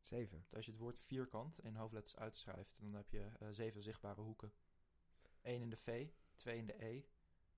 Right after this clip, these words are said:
Speaker 2: eh, geen in de I, geen in de R. Eén in de K, één in de A, twee in de N, geen in de T. Dat is zeven in totaal.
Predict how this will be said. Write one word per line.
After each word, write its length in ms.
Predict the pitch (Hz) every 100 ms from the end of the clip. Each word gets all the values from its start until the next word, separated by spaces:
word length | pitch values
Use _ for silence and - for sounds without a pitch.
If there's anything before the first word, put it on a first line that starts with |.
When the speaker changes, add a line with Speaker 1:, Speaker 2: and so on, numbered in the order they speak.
| -
Speaker 2:
eh, 540 | - 107 104 104 104 107 - - -
geen 240 | - 120
in 80 | 107
de 140 | 107
I, 160 | 104 110 - -
geen 260 | - 117 107
in 100 | 104
de 80 | 101
R. 260 | 104 107 - - - - - -
Eén 160 | - 120
in 80 | 113
de 60 | 104
K, 320 | 110 107 117 - - - - - - - - - - - - -
één 320 | 113 110 107 110
in 100 | 107
de 60 | 180
A, 280 | 110 113 - - -
twee 200 | - 120
in 80 | 113
de 80 | 110 117
N, 200 | 113 113 - - _ - - - -
geen 280 | - - 110
in 80 | 101
de 60 | -
T. 300 | 113 101 95
Dat 120 | -
is 100 | -
zeven 280 | 107 104 104
in 60 |
totaal. 380 | 104 - 101